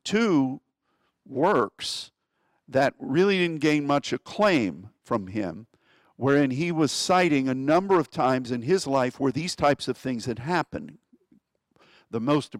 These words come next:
pri-, unique one was he had a,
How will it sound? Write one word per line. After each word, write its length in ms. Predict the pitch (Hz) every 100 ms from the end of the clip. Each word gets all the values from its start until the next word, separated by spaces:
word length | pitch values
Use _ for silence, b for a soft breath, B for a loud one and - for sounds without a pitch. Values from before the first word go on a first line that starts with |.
| -
pri-, 280 | 143 131 135 - - _ - - - -
unique 420 | 117 117 135 202 -
one 300 | 127 120 131
was 300 | 135 131 -
he 140 | 135
had 200 | 143 131
a, 160 | 110